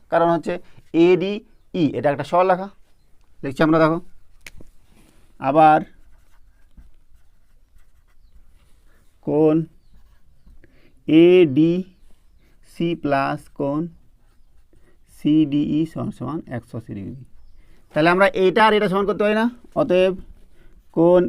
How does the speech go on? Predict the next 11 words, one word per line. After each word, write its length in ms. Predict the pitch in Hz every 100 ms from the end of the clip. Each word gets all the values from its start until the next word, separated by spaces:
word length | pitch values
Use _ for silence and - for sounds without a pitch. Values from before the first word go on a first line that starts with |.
| - 156 170
এবিসি 1800 | 175 180 170 - _ _ _ _ _ _ - - - - 120 156 - 170 160
প্লাস 320 | 147 143 151 151 -
কোণ 240 | 143 143 147 151 _ _ _ _ _ - _ - _ _ - - _ _ 143
এডিসি 320 | 143 160 156 165
সমান 200 | 151 135 123
সমান 160 | 123 123 131
কোণ 160 | 131 131 - 131
এডিসি 1400 | 147 160 170 175 _ - _ _ _ - 120 143 139 170 165
প্লাস 220 | 131 131 127 139
কোণ 200 | 139 156 180 - - _ - - _ _ - _ _
সিডিই। 480 | 147 160 131 156